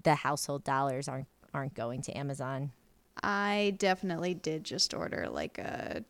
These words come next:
Speaker 2: a dongle on Amazon. So
Speaker 1: Dongle, dongle.
Speaker 2: I'm not doing good. <laughs>
Speaker 1: Well, it's, it's hard too when it's, you're just so used to it, and it seems like the simplest way to get what you
Speaker 2: Right.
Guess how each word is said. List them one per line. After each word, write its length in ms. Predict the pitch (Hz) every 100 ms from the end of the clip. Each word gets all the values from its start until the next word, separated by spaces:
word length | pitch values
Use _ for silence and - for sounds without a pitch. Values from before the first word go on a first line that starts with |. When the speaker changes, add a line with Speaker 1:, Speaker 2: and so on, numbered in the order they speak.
| -
Speaker 2:
a 120 | - 190
dongle 680 | - 78 175 - - 202 196 - -
on 180 | 190 208
Amazon. 640 | 226 208 220 - 214 202 - _ _ - - -
So 460 | - - 156 - -
Speaker 1:
Dongle, 400 | 143 175 180 185
dongle. 560 | 175 170 175 165 190 180
Speaker 2:
I'm 120 | 185
not 160 | 170 185
doing 220 | 180 170
good. 240 | 202 269 -
<laughs> 40 | - - - - - -
Speaker 1:
Well, 420 | 339 320 302 285 -
it's, 240 | 294 480 285 - -
it's 220 | - 302 -
hard 460 | 285 311 330 208
too 240 | - 269 240
when 160 | 196
it's, 260 | 170 - - - -
you're 160 | 202 196
just 200 | 202 -
so 120 | 180
used 340 | 156 160 180 -
to 40 |
it, 140 | 175
and 100 | 151
it 100 | 156
seems 300 | - 180 185
like 160 | 170 156
the 80 | 147
simplest 540 | - 165 156 156 -
way 440 | 156 151 147 143 - _ -
to 100 | 160
get 220 | 156 92
what 260 | 143 -
you 300 | 147 143 135
Speaker 2:
Right. 420 | 131 214 - -